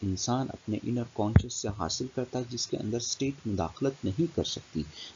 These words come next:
बल्कि state just इतना काम करती है कि उस, अम, अ, freedom को, उस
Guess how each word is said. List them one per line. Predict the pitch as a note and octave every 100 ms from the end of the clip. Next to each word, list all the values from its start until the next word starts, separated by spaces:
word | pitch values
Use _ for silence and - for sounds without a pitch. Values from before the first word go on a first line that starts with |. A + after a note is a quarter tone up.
| -
बल्कि | A2 C#3+ C3+
state | - - D#3+ E3
just | C3 A#2 -
इतना | D3+ - B3+
काम | - E2+ E2
करती | E2 D#2 D#2
है | F#2 B2+ C#3+ - - - -
कि | - B2+ B2+ - - - -
उस, | - - - -
अम, | D#2 G2+ G2+ G#2 G#2 -
अ, | G2+ G2 F#2+ F#2+ F#2+
freedom | D#2 - A2 G#2 E3
को, | D#3 - D2 -
उस | -